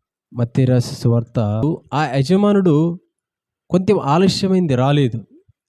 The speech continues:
ఆ రావడాన్ని బట్టి ఇతడు ఏం చేస్తూ వచ్చాడంటే, అతన్ని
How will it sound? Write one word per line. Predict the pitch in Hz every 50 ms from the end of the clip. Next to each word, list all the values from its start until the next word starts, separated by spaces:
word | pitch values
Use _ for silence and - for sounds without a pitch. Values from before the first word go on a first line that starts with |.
| _ _ _ _ _ _ _ _ _ _ -
ఆ | 131
రావడాన్ని | 123 131 143 160 185 202 202 214 214 208 202
బట్టి | 185 190 185 - 208 190 147 160 180 - -
ఇతడు | 135 120 143 135 143
ఏం | 165 196 202
చేస్తూ | 196 185 185 - -
వచ్చాడంటే, | 180 165 - - 170 151 156 151 156 - 214 247 247 226 214 - _ _ _ _ _ _ _ _ _ _ _ -
అతన్ని | 127 - 143 143 175 202 240 247 220 202